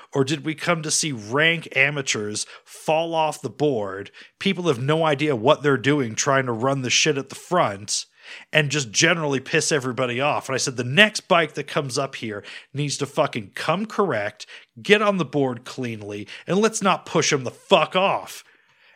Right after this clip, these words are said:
And then everyone cheered, <laughs> right? It's like,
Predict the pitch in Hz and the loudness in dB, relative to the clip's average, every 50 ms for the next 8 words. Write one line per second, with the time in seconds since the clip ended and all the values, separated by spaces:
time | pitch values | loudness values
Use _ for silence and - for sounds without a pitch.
0 | _ - - 123 123 127 127 127 131 117 117 107 120 117 117 113 117 113 110 110 | _ -6 -4 -2 2 2 2 2 2 2 0 0 0 -2 -2 0 0 -2 -2 -2
1 | - - - 120 104 95 87 85 85 - - _ _ - - - - - 127 120 | -2 -2 -2 -2 -4 -6 -10 -12 -14 -18 -20 _ _ -20 -20 -12 -2 2 2 4
2 | - - - - 247 - - 160 135 - 247 226 233 208 214 202 185 | 4 2 4 6 6 8 8 6 6 8 8 8 8 8 6 6 6